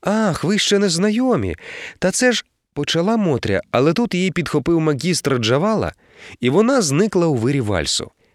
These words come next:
Натомість Хівря витягла на середину зали Бумблякевича і змусила танцювати, хоч і не вмів, хоч і ноги не слухали.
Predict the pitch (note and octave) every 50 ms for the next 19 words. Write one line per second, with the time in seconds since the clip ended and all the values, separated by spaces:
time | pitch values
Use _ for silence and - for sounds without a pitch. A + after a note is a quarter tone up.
0 | _ - G2+ A#2 A2+ C3+ C#3 D3 C#3+ C3+ - - - - - D#3 F3+ F3+ D3 C3
1 | B2+ A2 A#2+ D#3 - C#3 B2 A2+ A2+ A#2 A#2 A2+ A2+ - - B2 B2 C3+ B2 A#2+
2 | A#2 A#2 G#2+ G2 B2+ C3 C3 A#2+ G#2 A2 A2 G#2 G2 G2+ F#2+ - A2 A#2+ D3 D#3+
3 | D#3 - - D3+ C3+ - A#2 B2 A2 G#2 A#2 A#2 F#3+ F#3 - E3 D3+ D3+ D3 -
4 | C3+ C3+ - - B2+ A2 C3 E3 D#3+ - - - - - - - - - - -
5 | C3+ C3+ - - C#3 C3+ C#3 C3 B2+ C3 D#3 F3+ F3+ C3+ E2 C#2+ - - - -
6 | - - - C#3 C3 - - D3 C#3 E3 G3 G3+ D3 D3 C3 C3 A#2+ - A#2+ B2+
7 | C3 - - F#2 D#2+ D2+